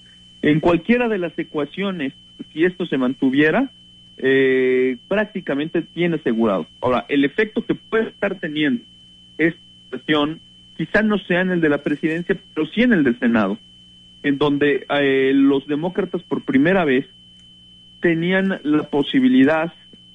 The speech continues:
de ganar y recuperar el control del Senado. Eh, solamente volteando el voto en cinco estados,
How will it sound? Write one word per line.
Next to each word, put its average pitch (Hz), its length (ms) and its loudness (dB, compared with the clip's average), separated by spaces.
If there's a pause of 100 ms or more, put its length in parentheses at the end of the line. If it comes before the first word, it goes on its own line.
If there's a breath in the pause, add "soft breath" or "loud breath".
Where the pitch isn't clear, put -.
(120)
de 135 200 -2
ganar 139 420 -2
y 175 60 -2
recuperar 151 680 0
el 165 100 -4
control 139 360 -4
del 117 120 -4
Senado. 104 380 -6 (600)
Eh, 127 240 -14 (680)
solamente 196 460 -2 (640)
volteando 165 600 0
el 147 60 -12
voto 160 440 -4
en 139 220 0
cinco 214 300 4
estados, 139 480 -2